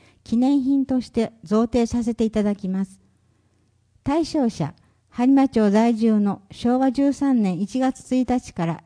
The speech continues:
十二月三十一日までにお生まれになられた方、数え年七十七歳。撮影場所、九月十日水曜日、野添小見線、九月十二日金曜日、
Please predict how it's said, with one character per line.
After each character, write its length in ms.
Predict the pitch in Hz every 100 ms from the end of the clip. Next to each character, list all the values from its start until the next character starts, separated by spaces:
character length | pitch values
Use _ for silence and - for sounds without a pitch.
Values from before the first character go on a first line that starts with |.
| 185
十 200 | 208 254
二 160 | 277
月 220 | 262 220 185
三 280 | 214 240
十 140 | 262 254
一 140 | 226
日 200 | 240 240
ま 140 | 190 185
で 160 | 190
に 180 | 180 170 - _ _
お 120 | 208
生 80 | 240
ま 160 | 254 247
れ 120 | 240
に 180 | 240 -
な 120 | 202
ら 100 | 240
れ 120 | 214
た 120 | 180
方、 340 | 139 156 - - _ _ _ _ _ -
数 240 | 202 208
え 140 | 247 262
年 340 | 202 - - - -
七 300 | 196 247 254
十 180 | 240
七 260 | 233 240 220
歳。 280 | - - - _ _ _ _ _ _ _
撮 360 | - 208 - 240
影 180 | 220
場 140 | 196 196
所、 260 | - 190 - _ _ _ _
九 120 | -
月 260 | 277 285 -
十 200 | 226 208
日 140 | 208
水 280 | 202 240 247
曜 200 | 262 226
日、 180 | 156 -
野 140 | 185 220
添 220 | 226 180
小 140 | -
見 140 | 185 190
線、 300 | - 170 - _ _ _ _
九 100 | -
月 280 | 247 247 220
十 220 | 190 220
二 160 | 247 262
日 260 | 247 226 214
金 260 | - 254
曜 200 | 277 254
日、 160 | 170